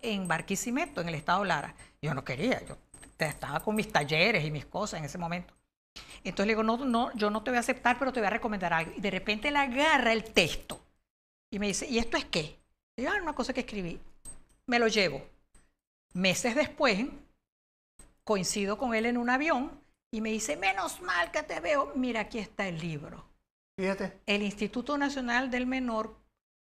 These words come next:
Speaker 1: editó el libro y me dijo, "Esto lo tienen que leer los niños y la gente para que aprendan a cuidar los árboles como habitantes de las ciudades". Bueno, es el libro, yo, yo pienso, más bellamente ilustrado, que no lo traje, lamentablemente,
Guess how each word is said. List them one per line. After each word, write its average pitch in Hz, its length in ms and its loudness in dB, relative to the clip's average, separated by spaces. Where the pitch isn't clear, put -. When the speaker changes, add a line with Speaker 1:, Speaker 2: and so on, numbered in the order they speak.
Speaker 1:
editó 226 680 8
el 330 100 2
libro 240 300 0
y - 20 -6
me 185 80 -4
dijo, 180 100 0
"Esto 302 180 0
lo 311 80 0
tienen 285 260 -4
que 269 100 -2
leer 254 220 -2
los 254 160 -4
niños 285 440 -4
y 190 60 -4
la 202 160 -2
gente 262 460 -4
para 208 120 -2
que - 80 -4
aprendan 262 480 0
a 285 60 -10
cuidar 247 240 0
los 262 320 -2
árboles 233 480 2
como 202 220 2
habitantes 254 500 4
de 247 80 4
las 220 160 2
ciudades". 240 460 4
Bueno, 170 220 -6
es 156 100 -4
el 196 120 -2
libro, 226 260 -4
yo, 220 180 -8
yo - 160 -10
pienso, 190 260 -6
más 185 220 -4
bellamente 208 720 -2
ilustrado, 175 720 0
que 170 220 0
no 190 140 0
lo 233 100 -4
traje, 175 480 0
lamentablemente, 170 840 -6